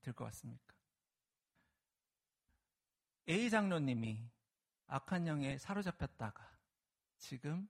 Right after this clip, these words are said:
회복돼서 당회에서 일을 하고 있다면 어떤 느낌이 들 것 같습니까? 귀신 들려 오랫동안 아프다가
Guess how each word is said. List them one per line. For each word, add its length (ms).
회복돼서 560
당회에서 600
일을 240
하고 180
있다면 400
어떤 360
느낌이 280
들 100
것 140
같습니까? 460
귀신 260
들려 240
오랫동안 480
아프다가 720